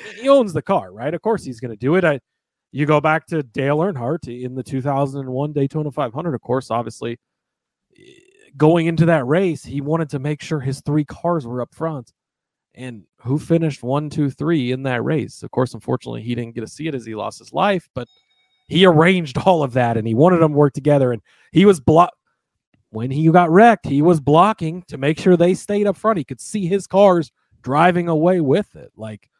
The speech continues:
that's, that's what you do as an owner. It's, it's an awkward position, obviously, and, and if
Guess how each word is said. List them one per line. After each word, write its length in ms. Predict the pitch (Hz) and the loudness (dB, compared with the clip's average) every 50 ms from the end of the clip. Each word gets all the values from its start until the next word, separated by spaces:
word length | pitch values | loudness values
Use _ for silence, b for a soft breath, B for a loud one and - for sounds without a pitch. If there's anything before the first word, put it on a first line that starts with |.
| _ _ _ _ _ _ _ _ - | _ _ _ _ _ _ _ _ -18
that's, 260 | 107 113 - - - _ | -18 -18 -16 -20 -14 _
that's 160 | 135 127 - | -12 -10 -4
what 240 | 135 147 165 - - | 0 0 0 0 0
you 60 | 156 | -2
do 280 | 127 143 143 147 143 139 | 0 2 2 4 4 4
as 140 | 139 127 131 | 4 2 0
an 100 | 123 120 | 0 0
owner. 300 | 131 147 147 147 147 143 | 0 0 0 0 0 -2
It's, 220 | 135 - - - _ _ _ _ _ _ _ _ | -2 -4 -12 -20 _ _ _ _ _ _ _ _
it's 140 | - - - | -20 -16 -14
an 80 | 139 127 | -12 -8
awkward 440 | 120 131 135 147 - 147 143 135 - | -4 -2 -2 -2 -2 -2 -4 -2 -4
position, 480 | 151 131 123 131 139 - - 151 135 | -8 -8 -8 -12 -12 -12 -14 -12 -8
obviously, 600 | 131 131 135 135 131 139 131 - - 143 139 160 180 | -6 -6 -4 -4 -4 -4 -6 -6 -8 -8 -6 -6 -6
and, 200 | 170 147 147 151 | -8 -8 -10 -10
and 220 | 165 165 151 143 _ _ _ _ _ _ _ _ _ _ _ _ | -10 -10 -10 -10 _ _ _ _ _ _ _ _ _ _ _ _
if 340 | - 190 - - - _ | -4 -4 -4 -4 -14 _